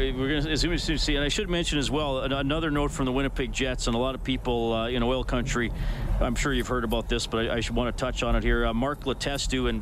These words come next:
uh, John, I've known Mark since he was, uh, sixteen years old, playing junior B for the Saint Paul Canadians. The Jets announcing he has myocarditis, probably, uh, about six months to get over that, but he is expected to make a full recovery. This is an inflammation of the heart,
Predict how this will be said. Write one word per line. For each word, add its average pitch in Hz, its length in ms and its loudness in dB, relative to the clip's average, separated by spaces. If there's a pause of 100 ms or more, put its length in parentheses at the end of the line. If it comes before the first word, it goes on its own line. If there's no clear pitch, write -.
uh, 117 180 0
John, 123 300 0
I've 127 140 0
known 131 180 2
Mark 120 220 0
since 120 240 -2
he 117 80 2
was, 110 240 0
uh, 113 80 0
sixteen 131 540 0
years 123 200 0
old, 120 300 0 (340)
playing 123 300 0
junior 135 420 0
B 123 220 0
for 123 160 -2
the 110 80 0
Saint 127 380 0
Paul 120 240 0
Canadians. 117 580 0
The 104 60 -2
Jets 123 320 -2
announcing 117 360 0
he 120 120 0
has 123 160 -2
myocarditis, 123 1600 -2
probably, 127 400 0
uh, 113 100 0
about 107 260 -2
six - 320 0
months 127 240 -2
to 113 80 -2
get 117 160 0
over 113 180 2
that, 113 260 -2
but 117 80 0
he 110 140 2
is 120 140 0
expected - 460 -4
to 110 60 -2
make 113 220 0
a 110 60 -2
full 117 240 0
recovery. 113 500 0 (400)
This 135 160 0
is 131 120 0
an 123 180 -2
inflammation 135 720 0
of 110 100 -2
the 107 100 0
heart, 147 520 -4